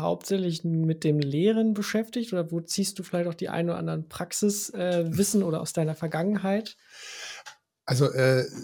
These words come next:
Speaker 2: Professor, um das mal aufzurunden, also ich bin seit zweitausendachtzehn, da habe ich den Beruf angenommen,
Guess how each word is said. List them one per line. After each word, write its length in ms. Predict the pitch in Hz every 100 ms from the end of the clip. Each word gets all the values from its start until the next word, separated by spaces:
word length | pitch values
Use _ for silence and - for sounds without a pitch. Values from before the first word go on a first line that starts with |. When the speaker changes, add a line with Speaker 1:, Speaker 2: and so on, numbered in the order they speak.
| - 127 117 123 - - 131 113
Speaker 2:
Professor, 440 | 113 127 127 123
um 100 | 113
das 160 | 107 117
mal 260 | 110 110
aufzurunden, 460 | - 117 - 113 113
also 160 | 107
ich 80 | 113
bin 140 | 135 131
seit 140 | 117
zweitausendachtzehn, 840 | 135 120 107 113 139 143 - 151
da 220 | 131 127 120
habe 120 | 123
ich 60 |
den 120 | 117 104
Beruf 200 | 123 107
angenommen, 640 | 107 143 147 139 139